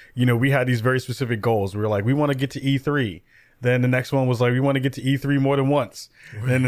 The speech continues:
Speaker 1: then the <laughs> next one was like, uh, you know, "We wanna figure out ways that we can do other stuff in the space." What was the thing that kind of solidified you understanding that you had kind of made it in the spot and that you were gonna stick?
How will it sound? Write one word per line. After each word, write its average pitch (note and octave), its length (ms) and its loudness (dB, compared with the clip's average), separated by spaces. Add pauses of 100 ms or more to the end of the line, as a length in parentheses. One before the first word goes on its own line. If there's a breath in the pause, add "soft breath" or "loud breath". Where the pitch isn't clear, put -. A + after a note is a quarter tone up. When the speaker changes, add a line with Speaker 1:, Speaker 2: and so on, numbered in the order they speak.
Speaker 1:
then C#3+ 140 2
the D#3 60 0
<laughs> E3 100 -4
next D#3 240 0
one D#3 160 2
was D3+ 180 2
like, D3 320 2
uh, C3+ 380 2 (300 loud breath)
you C3+ 80 2
know, B2 100 2
"We C3+ 100 4
wanna C#3 180 2
figure C#3 280 0
out C3+ 180 0
ways C3 220 0
that B2+ 80 0
we B2+ 120 2
can B2+ 200 2
do C3 200 2
other B2 200 0
stuff - 240 -2
in A#2 80 -2
the A2 80 -4
space." G#2+ 400 -8
What D3+ 160 2
was G3+ 140 0
the F3 140 2
thing D#3 340 0
that A#2+ 260 0
kind B2 200 0
of A2+ 140 -2
solidified A#2+ 800 0
you A#2+ 420 0 (640 soft breath)
understanding C3 640 0
that A2+ 160 -4
you A#2+ 100 4
had A2+ 140 2
kind A2+ 180 0
of G#2+ 120 0
made A#2 240 0
it A2+ 120 0
in A2 100 -2
the G#2 80 -6
spot G#2 300 -2
and G#2+ 120 -6
that G2 140 -8
you A2 80 -6
were G#2+ 60 -4
gonna G2+ 180 -6
stick? - 360 -10